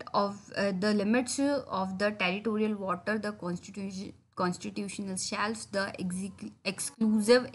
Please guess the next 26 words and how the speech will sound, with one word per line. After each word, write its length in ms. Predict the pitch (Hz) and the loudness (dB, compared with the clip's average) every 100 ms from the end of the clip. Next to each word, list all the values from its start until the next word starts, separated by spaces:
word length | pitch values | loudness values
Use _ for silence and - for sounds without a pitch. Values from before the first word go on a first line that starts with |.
| - | -6
economic 540 | 190 190 196 185 190 202 | -6 -4 0 0 0 -4
zone 320 | 185 196 214 247 - - - - - 214 | -4 -2 -2 -4 -6 -14 -16 0 6 8
and 200 | 226 214 | 6 4
the 200 | 214 196 | 4 2
maritime 600 | 185 208 214 196 196 185 | 0 0 0 0 0 -4
zones 200 | 175 180 | -4 -4
of 200 | - 185 | -6 -6
India। 220 | 165 175 - - - - | -6 -8 -14 -20 -12 -2
मतलब 280 | 214 247 247 | 0 2 8
पार्लियामेंट 520 | 208 190 214 240 233 220 | 10 10 6 4 4 2
के 100 | 233 | 2
पास 300 | 226 233 - | 2 2 0
पावर 320 | 170 175 202 | 2 4 2
हुई, 320 | 220 214 214 - - | 2 0 -2 -8 -6
पावर 480 | 190 - 165 185 226 214 202 196 190 - | -2 4 6 6 2 0 -4 -4 -4 -2
थी, 380 | 226 233 - | 0 0 -2
मतलब 360 | 190 190 196 190 | -4 -4 -4 -6
उसे 220 | 185 - | -6 -4
पावर 360 | 202 175 180 220 | 0 0 2 2
दी 160 | 220 | 2
गई 140 | 214 220 | 0 0
टाइम 240 | 196 185 | 0 -2
टू 100 | 185 | -4
टाइम 200 | 202 190 | -6 -4
पर 160 | 190 190 | -2 -4
अपने 260 | 190 214 | -2 -6